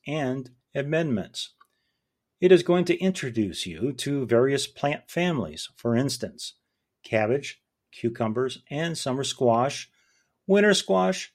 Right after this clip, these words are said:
melons, tomatoes, peppers, eggplant, and root crops, to name a few. Not only will you learn about starting seeds indoors,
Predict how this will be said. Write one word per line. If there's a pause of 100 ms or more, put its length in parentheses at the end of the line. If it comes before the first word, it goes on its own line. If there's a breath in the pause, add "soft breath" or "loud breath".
(100)
melons,
tomatoes, (440)
peppers, (280)
eggplant, (340)
and (340)
root
crops, (100)
to
name
a
few. (1800)
Not
only
will
you
learn
about
starting
seeds
indoors,